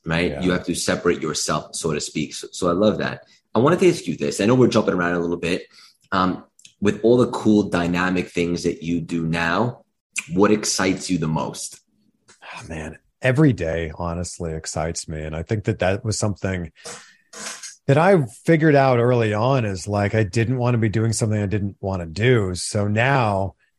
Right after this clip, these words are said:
Speaker 2: I define success for myself as being excited for what I'm gonna do that day. And then at, at the end of the day, being proud of what I've done. So I, I,
Speaker 1: Beautiful said.
Speaker 2: I love travel. I'm so glad that that's a part of what I get to do for work. I,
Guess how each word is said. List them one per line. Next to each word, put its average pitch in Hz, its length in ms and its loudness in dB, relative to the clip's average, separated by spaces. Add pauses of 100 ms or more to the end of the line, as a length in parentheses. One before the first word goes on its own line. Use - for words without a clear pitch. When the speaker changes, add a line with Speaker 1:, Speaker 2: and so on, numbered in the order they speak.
(440)
Speaker 2:
I 147 120 0
define 165 400 4
success 131 640 0
for 110 180 -4
myself 110 580 0
as 98 220 -2
being 113 200 -2
excited 110 460 2
for - 140 -2
what 107 80 2
I'm 104 80 -2
gonna 95 140 -2
do 95 240 -2
that 85 240 -2
day. 87 340 0
And 80 80 -6
then 82 140 -6
at, 87 340 -10
at 104 80 -8
the 98 140 -2
end 98 80 -2
of 95 60 -2
the 95 60 -4
day, 90 200 -2
being 85 400 -8
proud 87 560 -2 (160)
of 82 120 -10
what 85 160 -6
I've 78 140 -6
done. 76 540 -6
So 92 600 -4 (1000)
I, 107 60 0
I, - 20 4
Speaker 1:
Beautiful 90 260 2
said. 82 240 -2
Speaker 2:
I - 40 -6
love 107 280 2
travel. 123 540 4
I'm 98 100 -2
so 110 260 0
glad 110 260 2
that 104 100 -2
that's 95 220 -2
a - 40 -6
part 110 340 0
of 98 140 0
what 104 140 0
I 101 120 0
get 101 200 -4
to 95 80 -10
do 101 340 -2
for 104 240 -4
work. 107 380 0
I, - 60 -12